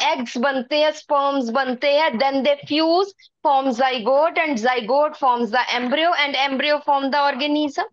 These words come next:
right? So, what occurs in, if you say, in higher organisms, or you can say,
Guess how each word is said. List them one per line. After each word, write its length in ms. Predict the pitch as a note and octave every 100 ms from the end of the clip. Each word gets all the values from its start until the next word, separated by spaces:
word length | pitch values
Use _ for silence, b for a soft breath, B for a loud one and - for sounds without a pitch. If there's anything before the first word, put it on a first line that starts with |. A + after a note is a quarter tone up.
| _ _ _ _ -
right? 340 | D4 G#4 C4+ - - -
So, 460 | - C#4 C#4+ - _ _ _ _ _ _ _ _ -
what 360 | A3 F4 G#4+ -
occurs 420 | D#4 - F#4 E4+
in, 280 | F4+ C#4 D3 - _ _ _ _ _ _ _ _ _ _ _ _ _ _ _ _ _ _ _ - _ _ _
if 220 | D#4+ C#4+
you 160 | D4+ D4+
say, 560 | D4 D4+ A#3 A3+ E4 - _ _ _ _ _
in 400 | D#4+ F4+ C4+ G3 _ _ _ _ _ _ _ _ _ _ _ _ _ _ _ -
higher 640 | - C#4 D4 D#4+ E4+ E4+
organisms, 1080 | D#4+ C#4+ A#3+ C4+ C4 A#3+ F#3+ G#3+ C#3 - - _ _ _ _ _ _ -
or 220 | C#4+ E4+
you 160 | D#4 D4
can 260 | C#4 B3+
say, 640 | A#3+ - C#4 G#3 A3 E4+